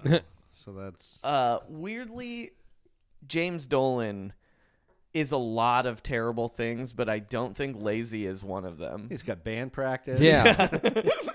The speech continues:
Speaker 2: You know, he's gotta open for the Eagles in
Speaker 1: Yeah.
Speaker 2: his, in his own
Speaker 1: <laughs> He has to
Speaker 2: fucking
Speaker 1: maintain his,
Speaker 2: arena.
Speaker 1: his Eagles fan site.
Speaker 2: Yeah.
Speaker 1: That's a lot of programming.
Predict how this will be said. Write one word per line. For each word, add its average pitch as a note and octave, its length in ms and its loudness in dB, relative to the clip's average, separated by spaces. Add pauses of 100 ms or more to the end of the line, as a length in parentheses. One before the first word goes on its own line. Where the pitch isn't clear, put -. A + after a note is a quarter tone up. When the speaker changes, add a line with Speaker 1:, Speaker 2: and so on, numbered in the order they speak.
(140)
Speaker 2:
You C#3 80 2
know, A#2 160 6
he's B2 140 6
gotta C3 340 6
open B2+ 360 4
for A2 120 -4
the G#2 180 0
Eagles A#2 600 2
in G#2 60 0
Speaker 1:
Yeah. F#2 100 2
Speaker 2:
his, - 280 4
in F#3+ 220 2
his G2+ 140 0
own G#2 400 4
Speaker 1:
<laughs> - 0 -
He E3 80 0
has D#3 100 0
to D#3 80 4
Speaker 2:
fucking B2 100 -2
Speaker 1:
maintain C3+ 440 4
his, G2+ 80 2
Speaker 2:
arena. A2 400 2
Speaker 1:
his G#2+ 280 -2
Eagles A#2+ 440 -2
fan A#2+ 320 -2
site. F#2 420 -8
Speaker 2:
Yeah. A#2 140 -2
Speaker 1:
That's G#2+ 160 0
a A2+ 60 2
lot G2+ 260 0
of G2 160 -6
programming. G#2 680 -6